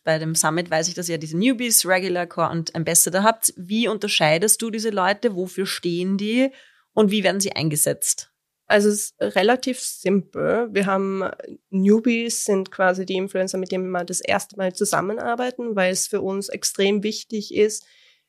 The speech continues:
Speaker 2: nicht nur jetzt diese zehn InfluencerInnen, ähm, im Pool zu haben und ständig wieder mit denen zu arbeiten. Klar, ist auch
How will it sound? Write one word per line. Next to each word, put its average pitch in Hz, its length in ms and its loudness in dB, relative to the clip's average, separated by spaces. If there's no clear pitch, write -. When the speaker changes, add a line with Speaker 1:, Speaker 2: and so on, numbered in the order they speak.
Speaker 2:
nicht 214 420 4
nur 214 160 6
jetzt 202 380 0
diese 214 240 2
zehn 196 220 0
InfluencerInnen, 196 960 0
ähm, 185 320 0
im 185 120 -2
Pool 240 240 2
zu 220 160 2
haben 202 280 2
und 190 140 0
ständig 214 800 2
wieder 202 180 0
mit 190 160 -2
denen 175 220 -2
zu - 100 -6
arbeiten. 254 480 0
Klar, 202 440 0
ist - 200 -6
auch 202 360 0